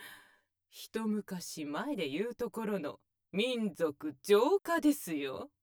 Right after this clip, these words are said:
王子様。あなたの国は滅びました。はい、あなたの同胞は皆殺しです。ああ、安心してください。皆殺し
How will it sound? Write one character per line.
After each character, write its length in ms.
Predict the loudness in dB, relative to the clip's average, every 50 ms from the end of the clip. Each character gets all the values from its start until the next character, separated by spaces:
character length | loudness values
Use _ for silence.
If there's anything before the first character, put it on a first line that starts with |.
| _ _ _ _
王 320 | 2 6 6 6 6 4 2
子 180 | -4 -8 -10
様。 460 | -6 -4 -4 -4 -2 -2 -2 -2 -2 -2 -4 -6 -8 _ _ _ -8 -6 -6 -6 -8 -10 -16 -20 _ _ _ _ 0
あ 180 | 2 2 2 2
な 160 | 0 -2 -4
た 180 | -6 -8 -6
の 120 | -6 -6 -4
国 360 | -2 -2 -2 -2 -2 -2 -2
は 220 | -2 -2 -2 -4 -6 _
滅 520 | -2 0 0 0 0 -2 -2 0 -2 -2
び 60 | -2
ま 180 | -2 -4 -4 -6
し 180 | -8 -12 -20 _ _ _
た。 160 | -14 -14 -14 -16 _ _ _ _ _ _ _ _ _ _ _ _ _
は 220 | -2 0 0 0 -2 -4
い、 300 | -6 -8 -10 -12 -16 -20 -20 -20 -20 -20 -14 -6
あ 160 | -2 0 0 0
な 120 | 0 -2
た 120 | -4 -6
の 120 | -6 -6 -4
同 180 | -2 0 0
胞 220 | 0 0 0 2 2
は 120 | 2 2
皆 360 | 0 0 2 4 4 4 6
殺 300 | 6 4 4 2 0 -2 -6
し 160 | -8 -6 -4
で 140 | -4 -4 -4
す。 300 | -6 -10 -16 -18 -20 -20 _ _ _ _ _ _ _ _ _ _ _ _ _ -10
あ 300 | -8 -6 -6 -6 -8 -8 -8 -10 -10 -12 -14 -16 -18 _ -14 -12 -10 -10 -10 -12 -16 -18 _ _ _
あ、 60 | 4 4
安 160 | 4 4 2
心 220 | -4 -6 -8 -8
し 80 | -8 -8
て 120 | -8 -8
く 120 | -6 -4 -2
だ 160 | -2 -2 -2
さ 200 | -2 -2 -2 0 0 -2 -4
い。 160 | -6 -10 -14 _ -20 -20 -20 -20 -18 _ -8
皆 300 | -6 -4 -2 -2 -2 -2
殺 400 | -2 -2 0 0 0 0 -2 -4
し 320 | -8 -10 -10 -10 -12 -12